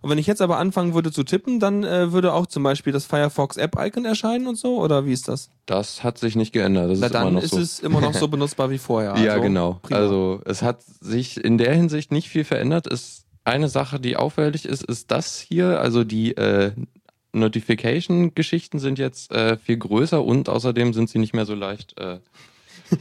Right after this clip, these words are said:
Speaker 1: ein
Speaker 2: erreichbar.
Speaker 1: bisschen, sieht ein bisschen affig aus, weil das, äh, ähm, X-Chat-Logo ist ungefähr fünfmal so groß wie das Dropbox-Logo. Aber kann man die nicht skalieren, diese Leiste oder so?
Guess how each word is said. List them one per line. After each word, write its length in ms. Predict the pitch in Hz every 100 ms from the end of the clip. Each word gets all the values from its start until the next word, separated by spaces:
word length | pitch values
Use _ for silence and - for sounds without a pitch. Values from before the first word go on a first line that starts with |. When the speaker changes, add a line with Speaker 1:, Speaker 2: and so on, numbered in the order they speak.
| -
Speaker 1:
ein 140 | - 98
Speaker 2:
erreichbar. 480 | 101 202 208 101
Speaker 1:
bisschen, 200 | 135 120
sieht 180 | - 220
ein 40 | 208
bisschen 260 | 220 214 -
affig 400 | 202 240 196 127
aus, 340 | 135 202 170
weil 220 | 139 147
das, 240 | 147 156 -
äh, 380 | 139 139 139 139
ähm, 340 | 131 131 131 - -
X-Chat-Logo 960 | - 196 - - 147 151 143 143 160 156
ist 160 | 147
ungefähr 600 | - 160 156 147 151 131
fünfmal 600 | 127 - 262 - 180 170
so 120 | 175 160
groß 380 | 156 160 226
wie 80 | 180
das 220 | 147 139
Dropbox-Logo. 840 | 139 156 143 131 - 123 123 156 214 - - -
Aber 220 | 139 143
kann 140 | - 156
man 140 | 180
die 80 | 175
nicht 160 | 170 160
skalieren, 380 | - 120 123 175
diese 180 | 226
Leiste 380 | 240 233 233 -
oder 160 | 214 220
so? 180 | 262